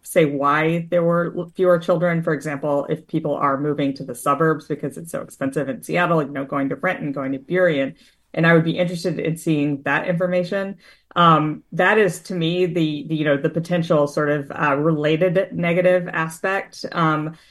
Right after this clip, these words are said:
but I also think, you know, people are having fewer kids because, you know, for a lot of good reasons, women have more opportunities.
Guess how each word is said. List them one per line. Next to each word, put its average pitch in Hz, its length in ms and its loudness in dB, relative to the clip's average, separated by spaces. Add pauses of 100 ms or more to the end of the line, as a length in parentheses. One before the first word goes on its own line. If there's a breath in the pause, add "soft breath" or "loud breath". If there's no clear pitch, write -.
(140 loud breath)
but 170 240 4
I 185 120 2
also 247 280 4
think, 175 400 -4
you 180 160 -4
know, 165 380 2 (180)
people 214 220 0
are 190 80 2
having 185 240 -2
fewer 180 240 2
kids 175 320 0
because, 170 640 0
you 175 80 -2
know, 165 100 0
for 165 120 0
a 160 80 4
lot 170 220 2
of 175 160 -2
good 202 200 2
reasons, 170 580 -2
women 165 300 0
have 170 200 0
more 160 160 2
opportunities. 185 920 -2